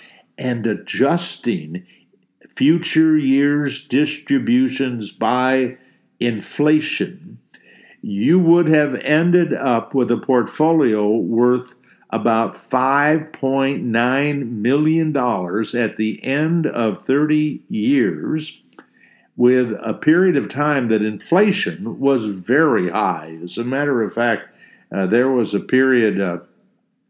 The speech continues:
uh, in the seventies and eighties, uh, that inflation never got below eight percent. So that would have been the impact of using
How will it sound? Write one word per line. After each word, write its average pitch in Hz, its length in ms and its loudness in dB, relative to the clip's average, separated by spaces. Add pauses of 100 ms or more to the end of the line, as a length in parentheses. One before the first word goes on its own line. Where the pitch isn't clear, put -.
(300)
uh, 113 220 -2
in 110 120 -6
the 107 140 -6
seventies 117 560 -2
and 104 160 -2
eighties, 110 560 -2 (440)
uh, 98 380 0
that 104 320 -2
inflation 110 920 -2 (920)
never 139 360 0
got 104 300 0
below 110 380 0
eight 127 280 0
percent. 127 500 -2 (1000)
So - 560 2 (1080)
that 139 300 2
would 175 140 4
have 160 260 0
been 123 220 2
the 120 260 -2
impact 98 580 -4
of 107 200 -6
using 120 720 0